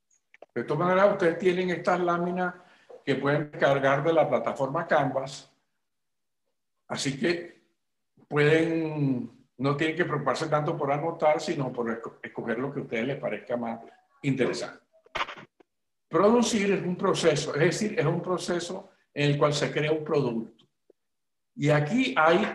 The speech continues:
cuando hablamos de producto, hablamos de tres tipos de producto. El discurso, el argumento del discurso, el guión es otro producto, y el acto de decir el discurso en la, en la programación de la estación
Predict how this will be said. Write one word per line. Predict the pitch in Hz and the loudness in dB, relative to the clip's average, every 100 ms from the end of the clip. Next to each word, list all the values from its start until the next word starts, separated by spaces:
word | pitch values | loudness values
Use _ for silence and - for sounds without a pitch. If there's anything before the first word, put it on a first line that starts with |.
| 139 | -4
cuando | 139 135 | -2 -2
hablamos | 131 147 208 | 2 2 2
de | 233 | 2
producto, | 233 220 185 - 175 | 2 -2 -2 -2 -2
hablamos | 147 147 196 | 0 -2 -2
de | - | -2
tres | - 175 185 - | -2 -2 -2 -4
tipos | 185 170 | -8 -2
de | 160 | -2
producto. | - 113 98 95 _ _ _ _ _ _ | -2 -8 -10 -14 _ _ _ _ _ _
El | - 147 | 2 2
discurso, | 139 - - 247 190 - 135 127 | 2 -2 -2 0 -2 -4 -8 -4
el | 117 | -2
argumento | 113 107 110 170 190 143 | -2 -2 -2 -2 -4 -4
del | 131 143 | -4 -4
discurso, | 160 - 180 127 - - - - _ _ _ - - | -6 -10 -12 -12 -14 -16 -16 -18 _ _ _ -20 0
el | 143 135 | 2 2
guión | 139 196 196 143 113 - | 4 6 6 4 -2 -4
es | 117 | -4
otro | 127 143 180 | -2 0 2
producto, | 240 233 175 - - 196 202 - _ _ _ | 4 4 2 -2 -4 -4 -4 -12 _ _ _
y | 143 | 2
el | 147 160 | 4 6
acto | 190 - - 139 | 4 2 -2 0
de | 135 135 | 0 0
decir | 131 - 156 | -2 -2 -4
el | 175 | -2
discurso | 175 170 - 185 175 - - _ _ _ _ _ _ | -4 -6 -8 -8 -8 -12 -12 _ _ _ _ _ _
en | 113 123 | -6 -4
la, | 113 - | -4 -8
en | 113 | -6
la | 117 | -4
programación | 110 101 101 98 - 151 | -4 -6 -8 -10 -6 -4
de | 160 | -2
la | 147 | -2
estación | 147 170 214 180 165 | -4 -6 -4 -4 -4